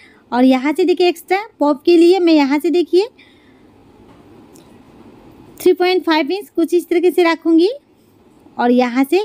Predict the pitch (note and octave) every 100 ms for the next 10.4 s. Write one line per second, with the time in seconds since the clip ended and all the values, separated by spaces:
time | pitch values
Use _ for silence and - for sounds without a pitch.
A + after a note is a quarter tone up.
0 | - C4+ - C#4 C#4+ D4+ C#4+ A3+ A3 A#3
1 | A3+ A#3 B3+ C4+ F4+ _ _ _ _ -
2 | F#4 E4+ C#4+ - C4 D#4 B4 _ _ _
3 | _ _ _ A#3 A#3 A#3 C4+ E4 B4+ -
4 | _ _ _ _ _ - - - - -
5 | - - - - - - - - - -
6 | - F4+ D4+ F#4+ G4+ F#4 D4 D4+ F#4 F4
7 | F4+ D4+ E4+ E4 E4 D#4+ D#4+ F4 G4+ B3
8 | A#3+ A#3+ A#3 C4 F4 G#4+ C#4 - B3+ C4
9 | F#4+ G#4 D4+ B3 A#3 G#3+ G#3+ G#3 G#3 G#3
10 | G3 - G3